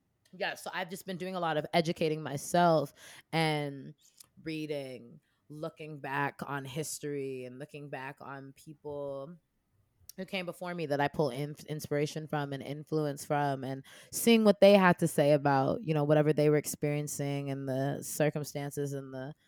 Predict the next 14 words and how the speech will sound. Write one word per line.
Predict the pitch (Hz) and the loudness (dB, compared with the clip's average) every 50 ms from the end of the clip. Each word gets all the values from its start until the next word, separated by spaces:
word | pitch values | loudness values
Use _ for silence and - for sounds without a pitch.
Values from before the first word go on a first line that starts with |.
| _ _ _ _ _ _ _ - | _ _ _ _ _ _ _ -6
trauma | - 165 151 147 151 156 151 147 | -2 0 0 2 0 0 0 -2
and | 147 143 139 | -2 -2 -4
everything | 139 139 143 151 143 - 143 147 143 | -4 -4 -4 -4 -6 -6 -10 -10 -10
that | 131 131 | -8 -8
was | 135 135 | -8 -8
going | 131 - 135 135 143 143 | -6 -6 -6 -6 -6 -6
on | 139 135 139 139 139 139 139 139 139 139 139 143 - | -6 -6 -6 -6 -6 -6 -6 -8 -8 -12 -14 -16 -16
and | 135 139 | -12 -10
the | 135 131 | -10 -8
joy | - 139 139 151 151 151 147 139 135 131 139 147 151 - _ _ _ _ _ | -4 0 2 2 4 2 2 0 -2 -4 -6 -8 -10 -14 _ _ _ _ _
in | - 147 151 | -10 -10 -8
their | 147 143 143 | -6 -6 -6
lives. | 139 135 131 131 131 131 131 139 143 143 143 139 - - - - | -4 -4 -4 -4 -4 -6 -6 -6 -8 -8 -8 -10 -12 -12 -10 -8
Um, | 131 135 135 135 135 135 135 135 | -6 -4 -2 -2 -2 -4 -4 -6